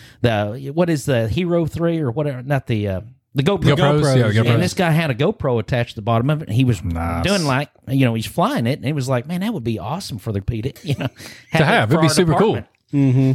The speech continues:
Speaker 1: And so anyway, I, you know, I approached, uh, Will.
Speaker 3: Right. Yeah.
Speaker 1: And, uh, Will kinda
Speaker 2: And he was like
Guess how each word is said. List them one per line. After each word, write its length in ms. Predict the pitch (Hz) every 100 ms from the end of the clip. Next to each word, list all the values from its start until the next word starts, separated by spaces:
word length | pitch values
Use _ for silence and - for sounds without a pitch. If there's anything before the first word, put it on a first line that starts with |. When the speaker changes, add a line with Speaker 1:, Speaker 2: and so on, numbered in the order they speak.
| 135
Speaker 1:
And 120 | 165
so 140 | 208 339
anyway, 320 | 359 165 160
I, 240 | 151 151 151
you 120 | 165
know, 80 | 143
I 140 | 139
approached, 640 | 113 - 160 - - -
uh, 580 | 131 123 120 110 107 101
Will. 480 | 98 156 202 92 - _ _ _ _ _ -
Speaker 3:
Right. 160 | 123
Yeah. 140 | 117 104 _ -
Speaker 1:
And, 360 | 110 117 113 110
uh, 160 | 107 104
Will 200 | 131 156
kinda 240 | 156 131
Speaker 2:
And 100 | 113
he 100 | 131
was 180 | 131 104
like 160 | 92